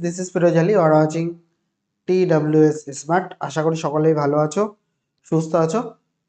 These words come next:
শুরু করছি আমাদের, আহ, আজকের এই পর্ব। আজকের পর্বে আমরা যেমনভাবে কন্টিনিউ করছিলাম আমাদের সেশনগুলো, যে রিজনিং সাড়ে ছটা থেকে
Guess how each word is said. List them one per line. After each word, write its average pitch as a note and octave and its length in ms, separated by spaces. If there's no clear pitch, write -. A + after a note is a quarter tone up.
শুরু G#3 180
করছি A#3+ 220
আমাদের, F#3 440
আহ, D#3+ 280
আজকের F#3+ 300
এই E3+ 200
পর্ব। D3+ 200
আজকের F3+ 360
পর্বে E3+ 240
আমরা E3 180
যেমনভাবে A3 460
কন্টিনিউ G3+ 300
করছিলাম G#3+ 420
আমাদের F#3+ 300
সেশনগুলো, F#3 520
যে F3+ 100
রিজনিং F3+ 600
সাড়ে D#3+ 180
ছটা F3 220
থেকে F3 340